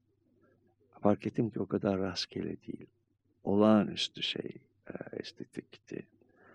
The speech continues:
Ve o profil, muhteşem bir profil. O profili sonra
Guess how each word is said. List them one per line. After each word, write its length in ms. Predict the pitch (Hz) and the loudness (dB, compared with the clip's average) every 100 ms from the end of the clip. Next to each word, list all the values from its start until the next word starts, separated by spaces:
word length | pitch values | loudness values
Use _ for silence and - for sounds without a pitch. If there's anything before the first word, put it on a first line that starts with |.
| - - _ - | -20 -20 _ 0
Ve 80 | 92 _ - | 0 _ 12
o 180 | 165 | 12
profil, 680 | 175 - 104 95 - 82 73 - - _ _ _ - | 12 8 8 8 6 0 0 -2 -20 _ _ _ 0
muhteşem 600 | 117 113 87 - 67 - | 0 2 -2 -2 -6 -10
bir 40 | |
profil. 480 | - - - - - - _ _ _ _ - - - - - | -12 -14 -14 -18 -20 -20 _ _ _ _ -20 -20 -20 -20 2
O 120 | 147 | 4
profili 440 | 143 170 151 160 160 | 8 8 8 4 4
sonra 540 | 156 147 139 135 | 6 8 8 4